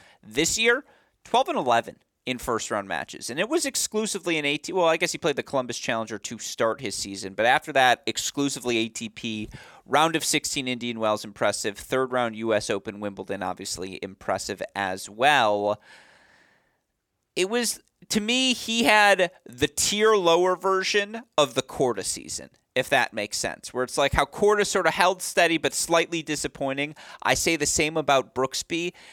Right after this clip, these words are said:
and there are just enough other guys who were impressive enough to me that I had jump him here this season, but I see your case. To hold steady as a top fifty player under the age of, you know, I think he turned twenty-two at the end of October, so twenty-two now this year.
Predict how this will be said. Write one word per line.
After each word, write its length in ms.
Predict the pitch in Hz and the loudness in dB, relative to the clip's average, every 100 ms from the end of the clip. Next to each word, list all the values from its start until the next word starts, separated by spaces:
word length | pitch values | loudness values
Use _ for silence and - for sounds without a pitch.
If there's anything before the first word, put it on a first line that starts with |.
| - | -4
and 140 | 143 | 0
there 100 | 160 | 2
are 40 | 170 | 2
just 240 | 190 180 | 2 -2
enough 240 | 170 170 - | 2 0 2
other 260 | 147 151 | 2 2
guys 420 | 143 135 131 143 - | 4 4 4 0 -4
who 100 | 127 | -2
were 140 | 120 | 0
impressive 480 | 113 - 131 - 127 | -2 0 0 0 -4
enough 240 | 117 123 | -4 -4
to 100 | - | -8
me 300 | 104 113 123 | -10 -8 -8
that 160 | 127 104 | -2 0
I 100 | 101 | 0
had 300 | 110 107 98 | 2 0 0
jump 340 | - 113 117 | -4 -4 -4
him 180 | - 135 | -4 -8
here 220 | 139 135 127 | -6 -6 -4
this 200 | 135 - | -4 -6
season, 300 | 151 147 - | -6 -6 0
but 100 | 226 | 2
I 80 | |
see 200 | 240 - | 2 0
your 160 | 139 113 | -2 -2
case. 360 | - 113 143 - | -2 -4 -4 0
To 140 | 120 | 0
hold 300 | - 156 143 | 0 -4 -4
steady 260 | - 135 139 | 0 0 0
as 120 | 120 | -4
a 40 | |
top 280 | - 120 117 | -2 -2 -2
fifty 280 | 123 - 110 | -8 -14 -14
player 400 | - 110 117 - | -2 0 2 0
under 240 | 107 120 | -2 -6
the 240 | 107 104 107 | -12 -6 -4
age 260 | 107 104 | -4 -2
of, 240 | 101 98 - - - | -2 -2 -4 -20 -16
you 80 | - | -4
know, 60 | 95 | -4
I 60 | |
think 160 | 92 92 | -4 -10
he 100 | 87 | -10
turned 240 | - 95 | -8 -8
twenty-two 480 | - 101 95 - 98 | -6 -6 -6 -8 -6
at 100 | 95 | -6
the 120 | 95 | -4
end 100 | 98 | -6
of 80 | 82 | -4
October, 360 | 90 - 104 90 | -4 -4 -6 -6
so 120 | - | -12
twenty-two 540 | - 107 98 - 98 | -10 -10 -10 -8 -8
now 180 | 101 95 | -4 -4
this 280 | 95 98 - | -4 -6 -8
year. 320 | 95 101 139 | -6 -2 -4